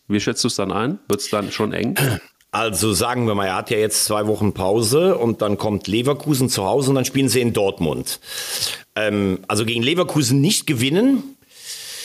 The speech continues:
Speaker 2: das glaube ich, dann würde es brutal eng werden, wenn du, äh, vielleicht gegen Leverkusen gewinnst und in Dortmund verlieren solltest, vielleicht sogar, ähm,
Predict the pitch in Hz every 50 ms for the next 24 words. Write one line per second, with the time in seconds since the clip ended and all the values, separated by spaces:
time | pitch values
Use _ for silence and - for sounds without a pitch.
0 | - - - - _ _ _ _ _ _ _ _ - 131 143 165 - - - -
1 | - 156 165 175 196 175 185 160 - - - - - 143 131 127 131 160 151 147
2 | 139 - - - - - _ - - - - 117 131 131 135 127 120 135 160 151
3 | 170 202 202 170 190 190 190 175 196 208 202 180 143 143 139 135 131 131 127 123
4 | 123 120 117 113 117 113 110 107 95 - - 113 107 107 107 - - - - -
5 | 107 104 107 123 131 135 127 - 131 117 113 120 113 104 113 123 135 131 113 110
6 | 104 98 95 - 110 120 120 - 127 120 104 - 113 107 104 117 147 165 165 127
7 | 143 156 160 175 - - 175 - - - - - - - 120 110 104 104 98 -
8 | - 95 101 98 98 95 - - - - - - - - - - 110 104 98 95
9 | 87 82 -